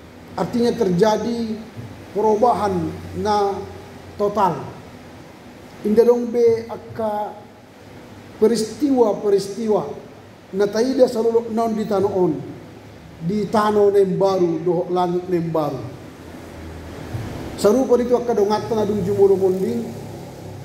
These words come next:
Ditiki mangulu ibana dia iya do akka sahid.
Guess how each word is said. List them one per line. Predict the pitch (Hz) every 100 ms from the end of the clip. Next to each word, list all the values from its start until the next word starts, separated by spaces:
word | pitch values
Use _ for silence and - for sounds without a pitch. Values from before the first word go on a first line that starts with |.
| - -
Ditiki | 165 233 - 240
mangulu | 220 220 240 233
ibana | 220 220 226 226
dia | 208 202 196 233
iya | 233
do | 214 208
akka | 214 196
sahid. | 170 202 180 208